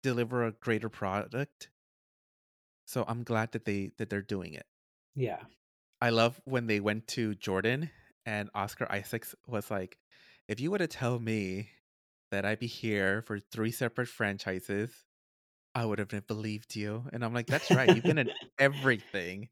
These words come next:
Speaker 2: Yeah.
Speaker 1: <laughs> What else can we have him in? Has he done Disney animation yet?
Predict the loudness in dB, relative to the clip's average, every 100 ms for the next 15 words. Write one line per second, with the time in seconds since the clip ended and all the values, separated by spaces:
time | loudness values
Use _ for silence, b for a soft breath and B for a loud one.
0 | -4 4 4 4 2 0 -4 _ -18 -12
1 | -14 B B B B B B _ _ _
2 | 0 4 4 2 2 2 2 2 2 0
3 | -2 -2 -4 -2 0 0 -2 -2 -2 -2
4 | -2 -2 -4 -4 -6 -6